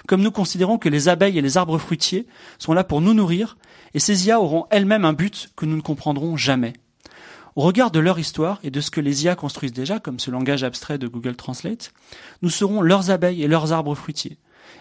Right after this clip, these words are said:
Et quand Elon Musk voit que nous détruisons les abeilles, il a raison de croire que les I A peuvent nous détruire.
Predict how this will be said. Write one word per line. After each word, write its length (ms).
Et 80
quand 180
Elon 220
Musk 300
voit 260
que 140
nous 140
détruisons 440
les 160
abeilles, 400
il 100
a 60
raison 240
de 60
croire 260
que 100
les 200
I 40
A 60
peuvent 200
nous 100
détruire. 480